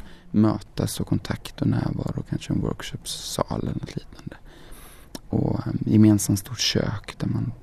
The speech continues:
ger gemensamma måltider och hjälper varandra, någon tar något pass. Och, eh, jag har tänkt mycket på det här med ett grön livsstil och groddar och, ja,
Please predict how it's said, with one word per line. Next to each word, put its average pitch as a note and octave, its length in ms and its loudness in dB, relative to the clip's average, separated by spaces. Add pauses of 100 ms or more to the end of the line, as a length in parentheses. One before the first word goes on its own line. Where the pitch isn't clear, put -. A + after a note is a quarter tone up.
(140)
ger - 200 2 (120)
gemensamma - 600 2
måltider - 800 -2
och - 180 -6
hjälper G2+ 320 6
varandra, G2+ 480 4
någon G2+ 220 2
tar G#2+ 140 -2
något G2 260 -2
pass. - 360 -4
Och, - 100 -10 (800)
eh, A2 220 2
jag G#2+ 80 4
har G#2+ 100 4
tänkt G#2 340 2
mycket - 240 2
på - 100 2
det G#2 80 0
här G2+ 160 2
med - 340 -2 (160)
ett - 160 -4
grön G2+ 340 8
livsstil G2+ 680 2
och G#2+ 180 0
groddar - 1040 0
och, A#2+ 80 -4 (640)
ja, - 80 -2